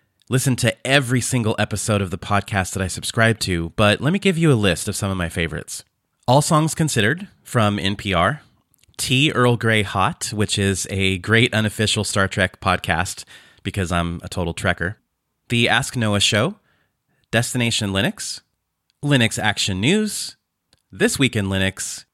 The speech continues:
and whenever I have the time, I'll try to sit down and actually watch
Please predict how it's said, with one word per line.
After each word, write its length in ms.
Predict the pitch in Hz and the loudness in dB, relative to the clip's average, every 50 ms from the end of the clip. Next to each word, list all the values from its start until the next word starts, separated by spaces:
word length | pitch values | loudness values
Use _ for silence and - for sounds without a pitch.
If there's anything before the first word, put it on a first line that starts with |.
| _ _ _ _ - | _ _ _ _ 0
and 440 | 147 151 156 156 156 156 151 151 139 | 2 4 6 6 6 6 6 4 0
whenever 720 | 139 - 139 143 143 - - 151 170 160 175 190 185 - - | -2 -2 -2 -2 -2 0 0 0 2 4 4 4 4 4 4
I 260 | 131 143 139 143 143 139 | 4 4 4 4 4 2
have 360 | 120 - - 139 143 139 123 | 0 2 2 2 2 2 2
the 100 | 127 131 | -2 -2
time, 460 | - - - 131 123 123 127 123 123 | -4 -4 -4 0 2 2 2 2 0
I'll 100 | - 104 | -2 -4
try 180 | - - 131 123 | -2 0 0 0
to 60 | 135 | 0
sit 240 | 120 - 127 117 - | 0 0 -2 -2 2
down 220 | 120 110 113 113 | 2 2 4 4
and 80 | 113 107 | 4 2
actually 300 | 107 117 - - 131 113 | 2 2 2 0 0 0
watch 580 | 110 107 104 101 90 - - - - - - | 2 2 2 2 2 0 0 0 0 0 0